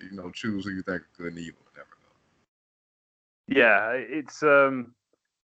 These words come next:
Speaker 2: it's interesting to see, uh, what, what they can come up with for, um, like,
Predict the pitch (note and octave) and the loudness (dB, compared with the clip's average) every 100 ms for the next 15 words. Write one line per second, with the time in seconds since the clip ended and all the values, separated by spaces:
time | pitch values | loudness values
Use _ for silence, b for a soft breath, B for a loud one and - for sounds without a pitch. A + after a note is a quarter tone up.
0 | _ D3 C#3+ D#3 D3 C3+ A#2+ - A2+ A2+ | _ -6 0 0 2 2 0 0 -6 -6
1 | - B2+ A#2+ A2+ G#2 G#2 - _ A2+ A#2 | -4 -2 0 0 -2 -4 -6 _ 0 4
2 | A2+ G#2+ G#2 G2+ G2+ F#2 D2 C2+ - - | 6 6 4 2 2 0 -2 -6 -10 -10
3 | _ _ _ _ - A#2+ A#2 F#2+ - _ | _ _ _ _ 0 6 6 4 -4 _
4 | _ _ - C3 B2+ A#2 A2 G2 G#2+ A2 | _ _ 2 2 4 2 0 -4 -2 -2
5 | G#2+ G2+ F#2 - G2+ G2 F#2+ - _ _ | -2 -2 -2 -2 4 4 4 0 _ _
6 | _ _ _ _ _ _ _ _ _ - | _ _ _ _ _ _ _ _ _ -20
7 | - _ _ - G2 G2 G2+ G2 G2 F#2 | -20 _ _ 0 4 6 8 6 4 0
8 | F#2+ - F#2+ F#2 | -10 -8 -2 -2